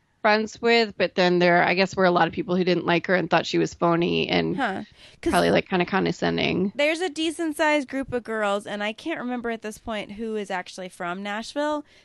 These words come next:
Speaker 2: but a bunch of them have been hanging out in Nashville the past, I don't know, within
Speaker 1: I
Speaker 2: the
Speaker 1: know
Speaker 2: past
Speaker 1: the other
Speaker 2: week.
Speaker 1: Danielle, the nurse with the bob.
Speaker 2: Yeah.
Speaker 1: She's from Nashville.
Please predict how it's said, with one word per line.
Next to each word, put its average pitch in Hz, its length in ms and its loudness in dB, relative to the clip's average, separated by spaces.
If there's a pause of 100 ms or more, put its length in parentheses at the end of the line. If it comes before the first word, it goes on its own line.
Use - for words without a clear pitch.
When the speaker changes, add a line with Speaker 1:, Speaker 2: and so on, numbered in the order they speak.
(120)
Speaker 2:
but 226 100 -4
a 226 60 0
bunch 233 240 2
of 269 100 -4
them 254 160 0
have 240 140 -2
been 214 100 -2
hanging 220 320 -2
out 196 220 2
in 190 120 -2
Nashville 185 480 -4
the 185 120 -6
past, - 760 -10 (140)
I 208 160 -2
don't 202 100 -4
know, 170 480 -8
within 220 240 0
Speaker 1:
I 247 60 4
Speaker 2:
the - 0 -
Speaker 1:
know 285 180 6
Speaker 2:
past 339 140 -2
Speaker 1:
the 294 60 4
other 233 180 2
Speaker 2:
week. 214 100 -2
Speaker 1:
Danielle, 180 460 -2
the 180 100 -6
nurse 175 540 -4
with 185 100 -2
the 185 80 -8
bob. 175 540 6 (340)
Speaker 2:
Yeah. 226 360 6
Speaker 1:
She's - 140 -20 (160)
from 196 140 0
Nashville. 180 800 4